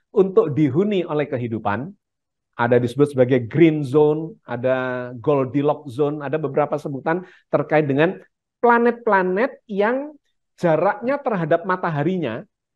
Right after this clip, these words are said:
jadi matahari sebagai pusat perputaran tata suryanya, tidak terlalu jauh, tidak terlalu dekat. Kalau terlalu dekat, maka panas, sehingga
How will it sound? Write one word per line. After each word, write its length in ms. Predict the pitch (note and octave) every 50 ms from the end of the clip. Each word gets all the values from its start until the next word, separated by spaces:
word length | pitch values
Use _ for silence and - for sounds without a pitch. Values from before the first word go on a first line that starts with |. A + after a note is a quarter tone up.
| _ _
jadi 160 | - - - - B2+
matahari 320 | C3 B2+ - B2 C3+ D3+
sebagai 320 | D3 D#3 C#3 B2 B2 B2 B2
pusat 320 | D3+ C3 - D3 B2+ -
perputaran 480 | - D3+ C#3+ - C#3+ C#3+ C#3 B2+ C3 C3
tata 240 | B2+ C3 - -
suryanya, 640 | B2+ - - C3 B2 A#2+ B2+ C#3 C#3+ C3 A#2 A2 A#2+ A2+ - _ _ _ _ _ _ _ _ _
tidak 400 | _ - A#3+ G#3+ G#3 A3 A3 -
terlalu 320 | A#3 A3 A3 G#3 A3 A3 F#3
jauh, 400 | C3+ E3+ D#3+ E3+ G#3 B3 C#4 -
tidak 320 | A#3+ G3 E3 E3 - -
terlalu 320 | F#3 F#3+ G3 G3+ G#3+ G3 F#3+
dekat. 240 | G3 G#3+ F#3 - - _ _ _ _ _ _ _ _ _ - -
Kalau 220 | G#3 A3+ A#3+ A#3
terlalu 400 | - A3 A3 G#3+ A3 G#3+ F3+ D#3+
dekat, 400 | - D3 B2 B2+ C#3 E3 G3 G#3+ - _ _ _ _
maka 240 | - B2+ B2+ - -
panas, 800 | - - - C#3 B2+ A#2+ A#2+ B2+ D3+ F3+ A3 A3 - - _ _ _ _ _ _ _ _ _
sehingga 880 | _ - D#3 C3 B2+ C3+ C3+ C3 B2+ C3 D3 D#3+ F3+ G3+ G#3+ G#3 G3